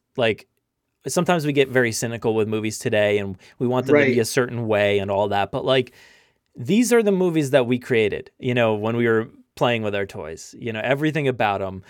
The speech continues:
Speaker 1: was, you know, especially from my mind, like, a volcano going off and, like, saving dinosaurs, trying to
Speaker 2: Yes,
Speaker 1: capture them to,
Speaker 2: totally.
Speaker 1: to bring them somewhere else. Like, that was literally, like,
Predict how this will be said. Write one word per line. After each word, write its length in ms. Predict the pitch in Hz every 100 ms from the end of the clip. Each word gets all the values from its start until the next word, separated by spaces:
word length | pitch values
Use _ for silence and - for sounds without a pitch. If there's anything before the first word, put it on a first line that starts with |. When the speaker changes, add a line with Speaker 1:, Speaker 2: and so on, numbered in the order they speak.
| - -
Speaker 1:
was, 640 | 117 110 98 95 - - _
you 280 | - - 120
know, 240 | 98 - - -
especially 460 | 127 110 147 139 117
from 160 | 113
my 140 | 104 104
mind, 240 | 95 98
like, 140 | 95 92
a 40 |
volcano 540 | 107 117 - 143 120 107
going 320 | 110 98 101
off 320 | 90 78 -
and, 120 | 104
like, 220 | 95 98
saving 460 | - 160 143 123 117
dinosaurs, 640 | 117 110 110 101 123 104 104
trying 300 | 156 139 131
to 100 | 123
Speaker 2:
Yes, 120 | 127
Speaker 1:
capture 320 | 123 - 147
them 120 | 139
to, 40 | 127
Speaker 2:
totally. 220 | 113 104 - -
Speaker 1:
to 80 | 175
bring 320 | 139 156 147
them 160 | 147 131
somewhere 420 | - 139 127 127 123
else. 300 | 117 117 -
Like, 140 | 135 - - -
that 180 | 180
was 180 | 196 156
literally, 480 | 160 170 165 147 139
like, 320 | 127 117 110